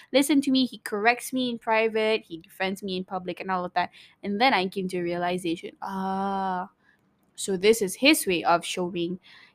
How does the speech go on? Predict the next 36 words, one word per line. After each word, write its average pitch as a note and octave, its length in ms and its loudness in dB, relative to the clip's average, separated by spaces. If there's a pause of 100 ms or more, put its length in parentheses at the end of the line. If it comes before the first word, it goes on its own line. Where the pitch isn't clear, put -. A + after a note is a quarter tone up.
his F3 340 -6
feelings B3 500 8
towards - 400 -8
me. - 240 -12 (240)
And F#3 200 4
all B3+ 360 10
these B3+ 240 2
while, G3+ 300 8
I G#3+ 220 2
thought G3 340 0
feelings G#3+ 340 -4
could - 180 -10
just - 260 -8 (520)
be G#3 120 -6
shown F#3 480 2
through F#3 240 -4
words. A#3 440 4
And G3 120 -16
he C#4+ 260 2
said, C#4+ 200 -2
"Well, F#4+ 400 4
nowadays F4+ 520 4
words D#4 440 2
are C#4+ 120 2
pretty D4 240 -2
much D4+ 240 0
bullshit. B3+ 520 0 (800)
You G3+ 100 -2
know, G#3 140 6
like, A3 160 0
you A#3+ 160 -2
could C#4+ 200 -2
say A#3+ 460 2 (480)
that F#3 320 2
you're A3+ 180 2
sorry A3+ 760 2